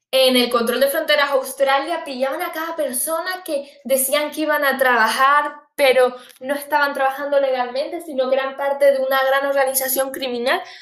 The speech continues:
Unas cosas en Control de Fronteras Australia. Y Alerta Aeropuerto es más bien gente que, sobre todo, va con drogas y ellos interceptan drogas. Y quien haya visto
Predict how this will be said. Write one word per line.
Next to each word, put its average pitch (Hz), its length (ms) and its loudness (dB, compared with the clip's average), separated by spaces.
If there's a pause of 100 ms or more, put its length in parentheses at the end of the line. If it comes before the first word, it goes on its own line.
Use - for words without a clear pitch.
(720)
Unas 254 340 -4
cosas 294 400 -2 (100)
en 339 100 -10
Control 269 320 0
de 311 80 -6
Fronteras 285 420 -6
Australia. 262 500 -6 (300)
Y 233 260 2
Alerta 226 360 4
Aeropuerto 277 340 2
es 302 80 -2
más 269 120 2
bien 269 200 0
gente 285 340 0
que, 262 220 4
sobre 247 240 6
todo, 269 760 0 (200)
va 240 240 -2
con 233 220 -2
drogas 233 360 -2 (500)
y 240 160 -2
ellos 233 200 0
interceptan 226 640 -4
drogas. - 400 -8 (260)
Y 285 160 0
quien 254 160 2
haya 254 240 4
visto 254 260 -2